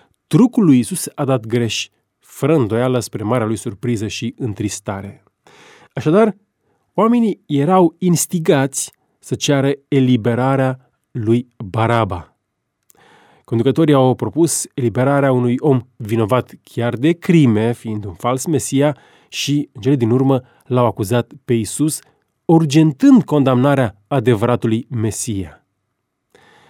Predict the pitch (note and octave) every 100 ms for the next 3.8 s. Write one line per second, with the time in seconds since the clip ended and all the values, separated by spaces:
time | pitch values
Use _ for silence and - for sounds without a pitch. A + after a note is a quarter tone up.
0 | _ _ _ _ _ _ _ _ _ _
1 | - A3+ D4 C4 F#3 B3+ B3 A3 G3+ -
2 | - G3+ G#3 F#3+ - G3+ F3 E3+ C#3+ D3
3 | - C3 B2 B2 G#2 F2 -